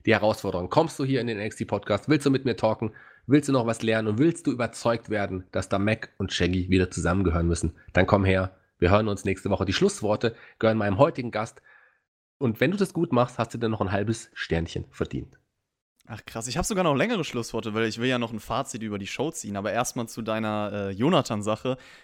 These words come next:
Speaker 2: Ja, mein Freund Jonathan, ich hoffe, die Leute spammen dich jetzt wieder zu,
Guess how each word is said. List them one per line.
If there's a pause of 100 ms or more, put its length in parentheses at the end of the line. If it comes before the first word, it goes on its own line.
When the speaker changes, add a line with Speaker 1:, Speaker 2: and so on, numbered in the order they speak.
Speaker 2:
Ja,
mein
Freund
Jonathan,
ich
hoffe,
die
Leute
spammen
dich
jetzt
wieder
zu,